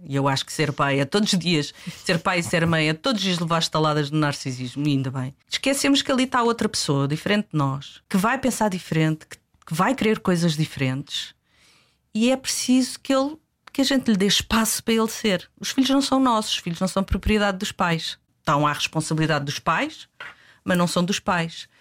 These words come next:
E eu acho que, eh, parece que não conseguimos fazer esse pensamento em relação aos filhos, que é, "Que pessoa é esta que está aqui? Quem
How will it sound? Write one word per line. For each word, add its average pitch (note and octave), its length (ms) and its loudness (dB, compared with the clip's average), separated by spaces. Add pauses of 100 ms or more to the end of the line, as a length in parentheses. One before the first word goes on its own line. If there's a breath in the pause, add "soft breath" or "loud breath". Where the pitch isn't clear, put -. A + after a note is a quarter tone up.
(420 loud breath)
E A3 120 4
eu C#4 160 4
acho C#4 380 0
que, B3+ 580 2
eh, D#3 800 0 (100)
parece C#4 320 0
que C#4 60 4
não C#4+ 100 4
conseguimos C#4 400 0
fazer B3+ 280 0
esse C4 180 -2
pensamento A#3 560 2
em - 20 2
relação G#3+ 380 0
aos G#3+ 120 2
filhos, G3+ 380 0
que G3+ 200 -2
é, F#3+ 80 0
"Que - 120 -12
pessoa E4 300 0
é B3+ 120 2
esta G3 300 -2
que - 60 -10
está F3+ 180 0
aqui? E3 380 -6
Quem F#4 140 0